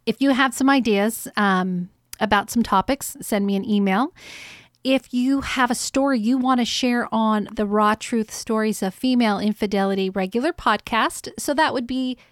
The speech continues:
if you're a woman who has cheated on her spouse or boyfriend,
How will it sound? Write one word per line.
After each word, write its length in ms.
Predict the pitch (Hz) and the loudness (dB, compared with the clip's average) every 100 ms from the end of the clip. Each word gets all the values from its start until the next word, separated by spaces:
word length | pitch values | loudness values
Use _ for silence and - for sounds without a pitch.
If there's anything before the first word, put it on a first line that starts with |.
| _ _ _ | _ _ _
if 100 | 226 | -6
you're 140 | 240 240 | 0 2
a 60 | |
woman 440 | 214 214 220 262 302 _ _ | 2 2 2 0 -4 _ _
who 80 | 247 | 0
has 200 | 226 - | 0 -4
cheated 320 | 247 233 226 | -4 -2 0
on 140 | 220 | 0
her 80 | 208 | -2
spouse 400 | - 208 208 220 | -2 -2 -2 -2
or 80 | 226 | -2
boyfriend, 580 | 208 202 214 196 226 | -2 -2 -2 -2 -4